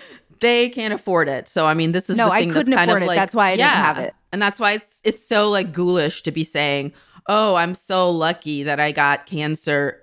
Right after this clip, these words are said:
Speaker 1: at such a fortunate time after marrying my husband, even though I hadn't been interested in marriage forever." And,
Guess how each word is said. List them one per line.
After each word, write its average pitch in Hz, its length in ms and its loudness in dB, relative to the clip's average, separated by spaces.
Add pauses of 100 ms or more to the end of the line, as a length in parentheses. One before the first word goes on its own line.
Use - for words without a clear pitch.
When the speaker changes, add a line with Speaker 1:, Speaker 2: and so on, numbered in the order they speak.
(120)
Speaker 1:
at 127 160 -2
such 151 260 -4
a 147 140 0
fortunate 147 640 -6
time 143 400 0
after 139 400 -2
marrying 139 480 -2
my 139 160 -2
husband, 139 500 -2
even 143 300 -6
though 139 180 -2
I 139 80 2
hadn't 135 480 0
been 147 200 2
interested 151 520 -4
in 135 140 0
marriage 131 540 -2
forever." 135 1000 -2
And, 139 260 -4